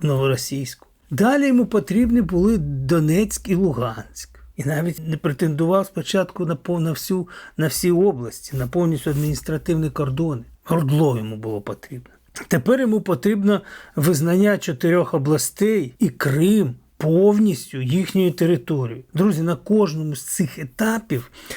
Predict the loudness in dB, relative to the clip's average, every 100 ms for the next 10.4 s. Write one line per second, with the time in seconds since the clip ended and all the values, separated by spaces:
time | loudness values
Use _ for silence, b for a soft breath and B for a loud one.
0 | B B -2 -2 -2 -2 -2 -4 -2 0
1 | -2 -2 -2 0 0 0 0 2 2 0
2 | -2 0 2 2 2 0 -2 -2 0 0
3 | 0 0 0 0 0 0 2 0 0 0
4 | 0 0 -2 -2 -2 -2 0 0 0 0
5 | 0 0 0 0 0 0 -2 -4 -4 -4
6 | -6 -8 B B B 0 2 0 0 0
7 | 2 0 0 -2 -2 -2 -4 -4 -8 -6
8 | -2 0 0 -2 -4 -6 -6 -4 -4 -4
9 | -4 0 0 0 -2 -6 -8 -10 -8 -6
10 | -6 -10 -14